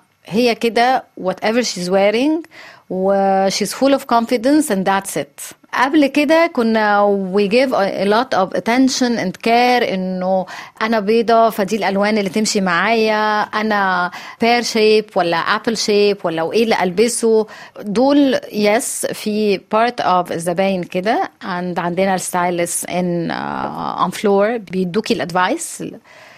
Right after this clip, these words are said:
ولكن جزء من كل ال، آه، Z generation وكده اللي طالعين، آه، لا، لا، هي عايزة تشتري اللي بيريحها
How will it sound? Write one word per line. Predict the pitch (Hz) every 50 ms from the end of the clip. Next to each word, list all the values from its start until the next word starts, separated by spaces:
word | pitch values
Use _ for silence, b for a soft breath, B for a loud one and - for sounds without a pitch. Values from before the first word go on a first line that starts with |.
| B B B B B _ -
ولكن | 185 190 196 208 233 277 302 - - 294 277 277 269 247 214 190
جزء | 247 302 381 - 262 240 233
من | 220 214 196
كل | - - 262 277 285 269
ال، | 247 220 202 190 185
آه، | 180 175 175 170 165 165 165 170 170 - 170 175
Z | 180 156 226 240 214 196
generation | 190 185 185 185 196 226 226 220 - 214 190 175 170
وكده | 170 - 220 214 220
اللي | 226 202 190
طالعين، | 190 190 175 175 175 180 220 254 294 311 302 269 247
آه، | 202 135 131 170 185 185 180 180 175 180 180 185
لا، | 202 226 226 - -
لا، | 196 190 180 -
هي | 202 185 185 190
عايزة | 185 180 185 202 214 214 202
تشتري | 202 - - - 208 202 233 233 196 175
اللي | 190 180
بيريحها | 165 185 190 190 196 190 180 175 175 175 - - - 262